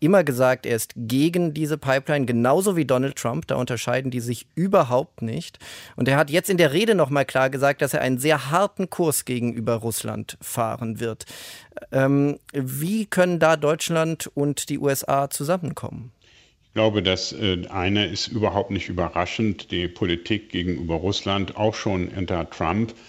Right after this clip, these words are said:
Speaker 2: ist wesentlich getrieben worden von einer breiten Mehrheit, übrigens linker bis rechter Demokraten und nicht der Republikaner mit, ähm, da.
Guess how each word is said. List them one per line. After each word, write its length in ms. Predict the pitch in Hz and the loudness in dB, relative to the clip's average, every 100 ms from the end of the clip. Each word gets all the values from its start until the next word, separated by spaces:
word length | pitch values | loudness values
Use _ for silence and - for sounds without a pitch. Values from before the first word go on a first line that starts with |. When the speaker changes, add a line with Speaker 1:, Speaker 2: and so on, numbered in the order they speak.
| - - - | -20 -14 -8
Speaker 2:
ist 260 | 95 92 | -4 2
wesentlich 560 | 107 127 117 104 98 - | 4 4 4 0 -2 -6
getrieben 560 | 92 - 101 101 101 | -10 -8 -6 -4 -4
worden 240 | 85 85 92 | -2 -2 -2
von 140 | 98 | -4
einer 180 | 98 95 | -2 -2
breiten 500 | 87 85 95 101 92 | -2 0 0 -2 -4
Mehrheit, 560 | 85 98 98 101 98 - | -2 -2 -2 0 -2 -4
übrigens 400 | 101 101 92 - | -2 0 0 0
linker 380 | 107 120 110 | 0 0 -2
bis 260 | 90 95 - | -4 -6 -6
rechter 380 | 90 95 107 90 | -6 -4 -4 -2
Demokraten 760 | 90 90 90 - 123 139 - | -2 -4 -4 0 0 0 -4
und 140 | 80 80 | -8 -4
nicht 240 | 95 - | -4 -4
der 140 | 101 90 | -4 -2
Republikaner 840 | 87 95 85 87 - 104 113 92 | -2 -4 -6 -6 -4 -2 -2 -2
mit, 280 | 73 90 - - - - - - - | -2 -4 -8 -20 -20 -18 -16 -14 -2
ähm, 420 | 113 98 101 101 110 | 0 2 0 -2 -2
da. 320 | 92 92 117 | 2 2 2